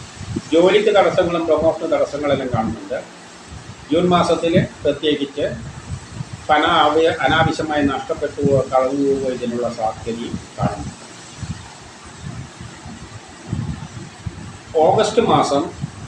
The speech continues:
അച്ഛനും മക്കളുമായിട്ട് ബന്ധപ്പെട്ട കാര്യങ്ങൾക്കെല്ലാം നല്ലതാണ്. മനസ്സമാധാനമുള്ളൊരു മാസമാണ്. ഉല്ലാസ യാത്രകളെല്ലാം പോകാൻ, ദൂരെ യാത്രകളെ കൊണ്ട് ഗുണാനുഭവങ്ങൾ ഉണ്ടാവും.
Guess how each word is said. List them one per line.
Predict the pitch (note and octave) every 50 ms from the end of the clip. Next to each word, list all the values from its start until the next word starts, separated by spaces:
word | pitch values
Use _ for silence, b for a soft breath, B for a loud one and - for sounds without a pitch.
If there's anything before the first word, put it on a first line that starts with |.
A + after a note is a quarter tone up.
| - - - - - - - -
അച്ഛനും | D#3 D#3 - - G#3 G#3 G#3+ G#3+
മക്കളുമായിട്ട് | G3+ F#3+ - G#3 G3+ F#3+ F#3 F3+ F#3
ബന്ധപ്പെട്ട | F3 E3 E3 E3 - D#3+ D3
കാര്യങ്ങൾക്കെല്ലാം | D#3 D3+ D3+ D3 D3 D3 C#3 C#3 C3+ - C#3 C3 C3 B2 B2
നല്ലതാണ്. | A#2 A2+ A2+ A2+ A2 A2 A2+ - - A2+ - - - - - - - - - - - - - -
മനസ്സമാധാനമുള്ളൊരു | B2+ C#3 C#3+ C#3 - E3 E3 E3 E3 D#3 D#3 D#3+ D#3 D3+ D3+ D#3 D3+ D3+ D3+ D3+ D3+ D3+ D3+ D#3 D3+ D3+ D#3
മാസമാണ്. | D3+ D3 D3 - D#3 D#3 D3+ D3+ F3+ F3+ - - - - - - - - - - - - - - - - - - - - - - - - - - - - - - - - - - - - - - - A#2 A#2 B2
ഉല്ലാസ | C#3+ D3+ D#3+ E3+ E3+ E3+ D#3
യാത്രകളെല്ലാം | D#3 D#3 C#3 C#3+ C#3+ C#3+ D3 D3 D#3 D#3 - - D3 D3+ D3+
പോകാൻ, | D3+ D3 D3 D3+ D#3 - - - - - - - - - - C#3
ദൂരെ | C#3+ D#3 D#3+ D#3+ D#3 D#3
യാത്രകളെ | D3+ C#3+ C#3+ - D3+ D#3 D#3 D3+ D3+ C3+
കൊണ്ട് | - - C#3+ C#3+ C#3
ഗുണാനുഭവങ്ങൾ | C3+ C3 C3+ C#3 C#3+ D3 C#3+ - D3+ D3+ D3+ D3+ D3+ D3+ D3+
ഉണ്ടാവും. | D3 D3 D3+ D#3 -